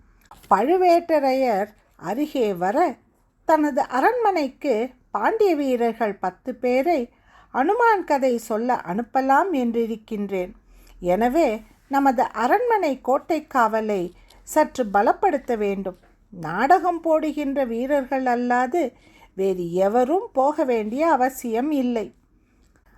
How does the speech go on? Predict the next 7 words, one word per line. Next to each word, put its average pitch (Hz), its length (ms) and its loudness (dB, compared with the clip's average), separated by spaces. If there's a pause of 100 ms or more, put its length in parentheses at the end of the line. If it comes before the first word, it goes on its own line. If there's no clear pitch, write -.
(220)
அவர்கள் 330 760 0 (220)
உள்ளே 285 500 0
போனதும் 233 640 -2 (460)
கோட்டை 466 460 0
கதவுகள் 262 720 0 (340)
சார்த்தப்படட்டும். 226 960 -2 (680)
காவலை 277 640 2